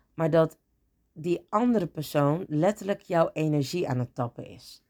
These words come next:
Want jij neemt die energie over. Het heeft er ook mee te maken dat je jezelf niet goed beschermt, dus dat je je aura niet goed afschermt. Nou, op mijn webshop zijn ook allemaal, eh,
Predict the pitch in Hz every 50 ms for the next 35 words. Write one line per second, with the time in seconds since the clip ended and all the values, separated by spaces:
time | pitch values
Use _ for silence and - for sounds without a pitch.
0 | _ _ _ _ _ _ _ _ _ _ - 175 175 175 208 202 202 208 208 208
1 | 208 208 - 175 180 180 180 160 - 175 175 - - 190 196 175 143 135 - -
2 | 127 - 151 156 127 147 156 175 180 196 175 170 165 170 165 160 151 156 156 -
3 | 156 156 160 151 - 165 156 147 160 160 165 147 151 170 196 214 - - 220 180
4 | 160 175 165 - - 165 175 196 226 240 220 - _ - - - - - _ -
5 | 170 151 180 190 185 - 190 170 165 - - 165 185 208 220 220 214 202 208 208
6 | 208 - - 202 - - - 185 180 160 - - - 175 185 202 226 247 - _
7 | _ _ _ _ _ _ _ - 165 139 - - _ _ _ _ _ _ _ _
8 | - - - - 165 - - 185 170 160 160 156 156 151 147 175 202 - - -
9 | 185 160 - - - 160 156 151 151 147 - - - - 170 160 156 147 147 143
10 | 165 165 160 - - - - 160 151 151